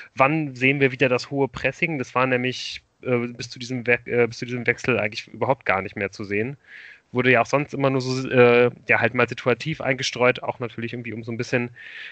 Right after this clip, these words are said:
dem Kräfteverschleiß, äh, Genüge zu tun. Aber trotzdem hatte ich da so ein bisschen Sorge, dass jetzt die Partie so ein bisschen auslaufen würde und dann, ja, es vielleicht einfach dann am Ende nicht mehr reichen würde, wenn man dann noch mal eine Schippe drauflegt.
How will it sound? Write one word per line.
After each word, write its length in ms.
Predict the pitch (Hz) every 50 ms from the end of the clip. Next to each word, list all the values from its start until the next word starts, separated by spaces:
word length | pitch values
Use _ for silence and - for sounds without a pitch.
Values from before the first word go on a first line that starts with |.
| - -
dem 140 | 123 123 117
Kräfteverschleiß, 920 | - - 135 - - 110 - - 131 - - 131 123 123 127 127 - - 120
äh, 400 | 107 117 127 127 123 123 127 123
Genüge 380 | 120 127 127 131 131 131 131
zu 140 | 127 - 135
tun. 360 | 123 - - 135 131 139 135
Aber 260 | 104 - 113 113 117 -
trotzdem 600 | - - - - - - - 147 143 147 147 143 - _ _ _ _ _ _ _ _ _ _ _ _ _ _ _ _ - - - - - - - - - - _ -
hatte 180 | - 135 -
ich 60 | 156 -
da 200 | - 135 135 135
so 100 | 139 143
ein 120 | 143 135
bisschen 540 | 123 135 139 - - 170 165 170 170 160 - - _ _ _ _ -
Sorge, 560 | 117 107 131 123 117 127 147 151 160 170 160
dass 280 | 139 - 139 127 - -
jetzt 220 | 139 135 - -
die 60 | 147
Partie 720 | 139 - 139 127 - - - 135 143 151 160 165 170 160 - _ - - _ _ _
so 120 | - 139 131
ein 100 | 135 131
bisschen 280 | 131 135 - 156 135
auslaufen 580 | 117 - 143 160 - - 104 98 104 - - 107
würde 420 | 104 104 107 107 135 160 165 - -
und 240 | - 131 127 117 -
dann, 500 | 127 127 127 127 127 127 127 123 - - - -
ja, 260 | 127 135 113 107 - - - - - - - _ _ _ _ _
es 120 | - -
vielleicht 300 | - - 139 127 127 -
einfach 180 | 123 123 131 123
dann 160 | - 139 127
am 100 | 123 123
Ende 180 | 117 123 135 135
nicht 180 | 131 135 -
mehr 120 | 147 139 123
reichen 300 | 127 131 - - 147 120
würde, 200 | 113 113 107 107
wenn 120 | 117 110
man 120 | 113 113 107
dann 120 | 113 113
noch 100 | 113 117
mal 120 | 127 123
eine 100 | 120 120
Schippe 240 | - - 143 131 -
drauflegt. 600 | 123 - 110 117 - - - 104 110 131 - -